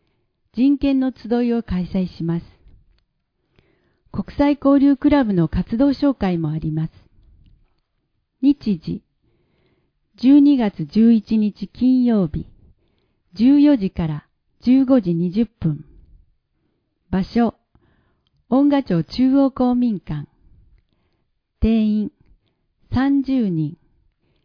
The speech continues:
申し込みが必要です。費用、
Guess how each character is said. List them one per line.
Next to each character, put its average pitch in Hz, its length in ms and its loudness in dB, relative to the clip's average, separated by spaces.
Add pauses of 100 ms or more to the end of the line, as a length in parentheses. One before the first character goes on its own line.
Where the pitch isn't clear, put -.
(240)
申 262 180 4
し - 80 -10
込 254 140 0
み 247 120 2
が 233 120 -2
必 - 280 -8
要 202 220 2
で 190 160 -2
す。 - 40 -10 (1400)
費 277 200 0
用、 180 280 2